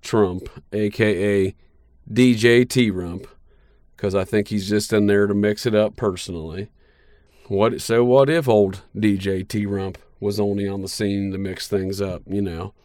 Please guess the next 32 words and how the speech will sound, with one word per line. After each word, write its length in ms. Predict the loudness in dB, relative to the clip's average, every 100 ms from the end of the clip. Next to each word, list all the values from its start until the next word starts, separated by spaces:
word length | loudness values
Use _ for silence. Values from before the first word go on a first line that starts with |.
| _ _ _
Perhaps 540 | -4 -2 -2 -4 -6 -2
his 180 | -4
public 460 | 0 0 2 0 -2
appearance 500 | -4 -2 -2 -2 -4
and 140 | -6
persona 640 | -4 -6 -4 -2 -2 -4 -6 _ _ _ -8
is 220 | -6 -2
different 420 | -2 0 0 -2
from 200 | 0 0
the 100 | 2
one 280 | 2 2 2
behind 460 | 2 2 2 2 2
the 80 |
curtain. 500 | -2 -4 -4 -10 -16 -20 _ _ _ _ -8
You 100 | -4
never 300 | -4 -6 -4
know, 180 | -4
folks. 480 | -2 0 0 -2 -16 _ _ _ _
Just 240 | -8 -8 -4
saying. 440 | -2 0 0 -2 _ _ _ _ _ -20 _ 2
But, 240 | 2 0 _ _ _ _
you 100 | 2
know, 320 | 6 4 2 0
I'm 140 | -2
taking 320 | 4 4 6 4
a 60 |
more 260 | 6 4 4
objective 560 | 0 -4 -4 0 -4
view 240 | 0 2 2
towards 380 | 2 0 0 0
this, 440 | 0 0 -8 -20 -6
'cause, 400 | -2 -2 -4